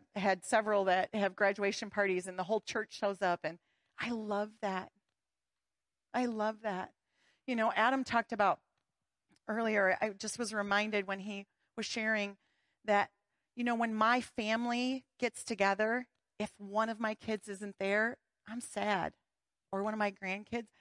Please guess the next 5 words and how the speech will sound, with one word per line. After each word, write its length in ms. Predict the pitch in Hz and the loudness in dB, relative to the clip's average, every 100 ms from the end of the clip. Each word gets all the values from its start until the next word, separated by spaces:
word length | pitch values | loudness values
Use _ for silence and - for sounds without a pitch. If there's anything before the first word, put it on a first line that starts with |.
| - _ | -20 _
I 100 | 240 | -2
want 240 | 262 269 - | 0 0 0
everybody 560 | 190 226 226 208 202 190 | -2 -2 -2 0 0 -2
there. 380 | 185 190 165 160 _ _ _ _ _ _ _ _ _ _ _ | -2 -2 -4 -8 _ _ _ _ _ _ _ _ _ _ _
Church, 340 | - 247 254 | -6 -2 -2